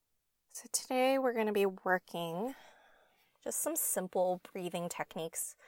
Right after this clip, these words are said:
and we'll do about a five-minute practice. And these are really great practices I use when I'm feeling really anxious, when I'm feeling ungrounded,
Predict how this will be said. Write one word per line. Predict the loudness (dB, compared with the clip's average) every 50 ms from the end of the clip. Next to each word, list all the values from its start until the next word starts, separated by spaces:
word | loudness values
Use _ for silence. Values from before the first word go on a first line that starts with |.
| -20 -20 -20 -20 -20 -20 -20 -20 _ -8
and | -4 0
we'll | 0 0
do | 0 2 2 2
about | 4 4 4 4 4 4
a |
five-minute | 2 0 2 4 6 6 6 6 4 2 -2 -4 -4 -4 -6 -2
practice. | 2 2 2 2 0 -2 -4 -2 0 0 0 0 -2 -4 -8 _ _ _ _ _ _ _ _ _ _ _ _ _ _ _ -20 -20 -20 -20 -20 -20 -20 -20 _ -8
And | -4 -2 -2
these | -2 0 0
are | 0 2
really | 4 6 6 4 4
great | 0 0 2 2 2 2 0 -4 -8 -18 -20 -20 -20 -20 _ _ _ _ _ _ _ _ _ _ _ _
practices | 10 10 10 10 6 2 2 4 4 6 6 6 6 4 2 2 2 -2 -10 -20 _ _ _ -20 -20 -20 -20 _ _
I | -2 0 2
use | 2 2 2 -2 -2 -4 -4
when | -4 -4 -4 -4 -4 -4 -6 -8 -8 -8
I'm | -8 -8
feeling | -6 -6 -4 -4 -2 -4 -2
really | -2 0 0 0 -2 0
anxious, | -2 -2 -2 -2 -2 -2 -2 0 0 -2 -2 -4 -4 -6 -8 -12 -20 -20 -20 -20 -20 -20 -20 -20 -20 _ _ -6
when | -4 -2 0 0 0 -2 -2 -4 -4 -6 -8
I'm | -8 -8 -8
feeling | -8 -6 -4 -4 -2 -2 -2 -4 -4 -6 -6
ungrounded, | -6 -8 -2 2 4 4 6 6 4 4 4 4 4 4 4 4 2 0